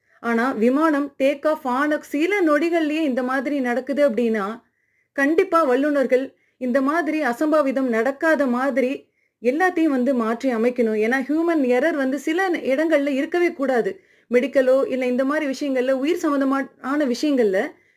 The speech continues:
ஹியூமன் எரர் அப்படிங்கிற அந்த பாசிபிலிட்டியே இருக்கக்கூடாதுங்க.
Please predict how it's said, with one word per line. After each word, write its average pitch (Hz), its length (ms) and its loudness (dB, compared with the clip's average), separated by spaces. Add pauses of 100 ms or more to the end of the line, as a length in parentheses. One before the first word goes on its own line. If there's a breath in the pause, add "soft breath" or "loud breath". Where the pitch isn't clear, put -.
(280 soft breath)
ஹியூமன் 370 340 2
எரர் 269 340 2
அப்படிங்கிற 247 380 -2
அந்த 240 300 -2
பாசிபிலிட்டியே 269 800 -2
இருக்கக்கூடாதுங்க. 240 880 0